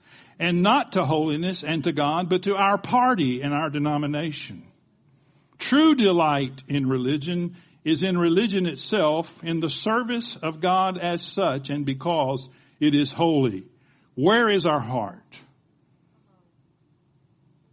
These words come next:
They said in verse three, they said, "We've done all this fasting. Where did it get us?" That's an indicator. Are we fasting to get something?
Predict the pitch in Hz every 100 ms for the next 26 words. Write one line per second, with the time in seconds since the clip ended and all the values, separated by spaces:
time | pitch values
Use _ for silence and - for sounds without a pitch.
0 | _ _ _ _ _ _ _ - 202 226
1 | 240 220 196 208 208 - 202 262 311 233
2 | 208 226 - _ _ _ _ 214 196 226
3 | 214 311 277 320 269 226 208 - 247 311
4 | 320 - 165 107 87 _ _ _ _ _
5 | - 240 370 330 294 220 233 370 - -
6 | - - _ _ _ _ _ _ _ _
7 | _ _ - 127 170 196 277 269 190 175
8 | 175 196 - _ _ _ _ _ _ -
9 | 143 190 190 208 208 208 240 247 - 196
10 | 202 208 - - 208 190 254 - - 147
11 | 101 - 87